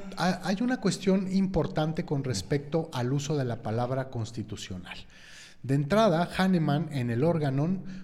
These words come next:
utiliza la palabra constitucional solamente dos veces, y las dos veces que lo utiliza lo hace para referirse a el tipo de cuerpo que tiene el paciente,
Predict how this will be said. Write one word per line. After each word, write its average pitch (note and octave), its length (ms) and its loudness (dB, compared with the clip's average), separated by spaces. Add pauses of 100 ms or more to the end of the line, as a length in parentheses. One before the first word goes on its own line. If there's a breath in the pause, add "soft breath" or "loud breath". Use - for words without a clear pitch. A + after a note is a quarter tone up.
(120 loud breath)
utiliza D3+ 480 0
la F#3 160 0
palabra D#3+ 380 0
constitucional C#3 800 -2
solamente D#3+ 540 0
dos D3+ 220 0
veces, F3 400 0
y C#3 40 2
las B2+ 180 2
dos D#3 160 -2
veces E3 280 -2
que D3+ 100 0
lo C3+ 80 4
utiliza C#3 680 -2
lo B2+ 180 0
hace C3+ 200 -2
para C3 260 -2
referirse B2+ 720 -2 (500 loud breath)
a E3+ 540 -2
el B2+ 220 -4
tipo D3+ 280 -2
de C3+ 140 0
cuerpo C3+ 500 -2
que A2 120 -8
tiene A#2 260 -4
el A#2+ 80 -6
paciente, G2+ 560 -4